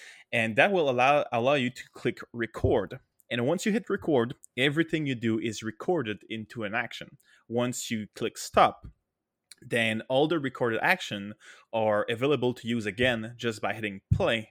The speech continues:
on that action. So let's say I want to do some changes to an artwork. I think my illustrations of my card are a bit too dark.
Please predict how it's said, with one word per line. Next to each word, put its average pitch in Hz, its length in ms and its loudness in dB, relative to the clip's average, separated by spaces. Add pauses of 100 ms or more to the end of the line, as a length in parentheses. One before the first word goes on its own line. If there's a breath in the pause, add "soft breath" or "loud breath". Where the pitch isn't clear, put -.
(100)
on 113 140 -8
that 101 160 -8
action. - 420 -6 (460 loud breath)
So 117 420 4
let's 147 240 0
say 160 320 6
I 123 120 4
want 120 300 -2
to 113 220 -4
do 117 100 -2
some 107 200 -6
changes 117 480 -4
to 117 100 -6
an 104 60 -6
artwork. 131 480 -2 (120)
I 120 120 0
think 135 360 -2
my 110 300 4
illustrations 127 840 -4
of 113 80 -4
my 113 140 -2
card 127 360 4
are 120 140 0
a 110 40 -2
bit 110 220 -4
too 123 120 -6
dark. 95 380 -6